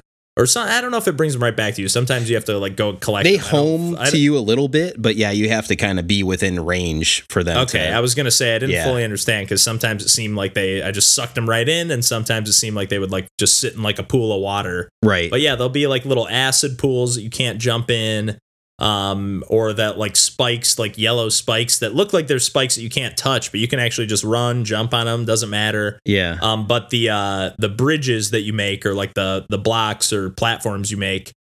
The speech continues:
Speaker 1: they can't touch those spikes. So there'll be, like, these rotating platforms that you can shoot,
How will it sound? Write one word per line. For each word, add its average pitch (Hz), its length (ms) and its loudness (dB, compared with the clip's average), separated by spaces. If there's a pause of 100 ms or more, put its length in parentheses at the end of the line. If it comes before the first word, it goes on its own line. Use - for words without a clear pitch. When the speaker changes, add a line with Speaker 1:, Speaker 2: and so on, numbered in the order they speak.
(180)
Speaker 1:
they 131 220 2
can't 113 300 -4
touch 104 240 -2
those 98 200 2
spikes. 101 340 0
So 110 100 0
there'll 104 160 -2
be, 117 120 0
like, 113 140 0
these 104 200 -4
rotating 110 640 0
platforms 110 720 -2
that 110 80 -4
you 107 120 -4
can 104 140 -4
shoot, 117 400 -2